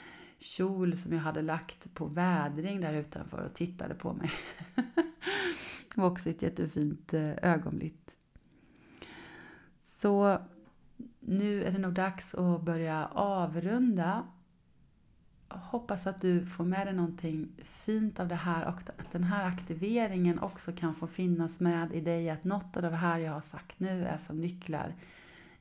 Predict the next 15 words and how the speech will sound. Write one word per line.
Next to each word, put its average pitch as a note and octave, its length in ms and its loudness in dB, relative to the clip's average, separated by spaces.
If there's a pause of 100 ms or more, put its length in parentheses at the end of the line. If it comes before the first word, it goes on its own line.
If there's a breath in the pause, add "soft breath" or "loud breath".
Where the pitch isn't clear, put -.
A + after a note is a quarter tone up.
i F#3+ 140 4
dig. D#3+ 300 2
Och F3 200 -2
det F3 220 -2
kommer G#3+ 200 0
vara G3+ 120 0
mer G3 400 2
jag F3 140 2
kommer E3 220 0
dela D#3 400 -2
ifrån F#3 420 -2
de D#3+ 120 2
här E3+ 160 0
fantastiska - 840 -4
energierna. E3+ 840 2